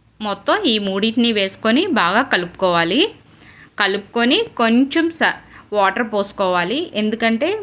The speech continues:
ముందుగానే మనం గుడ్డు ముక్కలు మొత్తం ఉడికించుకున్నాం కాబట్టి ఎక్కువగా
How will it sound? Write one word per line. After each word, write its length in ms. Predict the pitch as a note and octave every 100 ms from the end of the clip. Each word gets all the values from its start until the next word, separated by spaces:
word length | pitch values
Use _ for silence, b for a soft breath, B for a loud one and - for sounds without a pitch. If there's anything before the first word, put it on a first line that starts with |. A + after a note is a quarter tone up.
| C4+
ముందుగానే 500 | G3+ G#3+ A3 A3+ D4+ E4+
మనం 180 | G#3+ E4 D4+
గుడ్డు 200 | G3+ E3+
ముక్కలు 380 | A3 A3 - G#3+
మొత్తం 440 | A#3+ A3+ - A#3 A3
ఉడికించుకున్నాం 640 | F#3+ G#3 A#3 - A3 G3 G3
కాబట్టి 440 | F#3+ F#3 F3 G4+ A#4+ B B B G#3
ఎక్కువగా 520 | G#3+ - B3 A#3+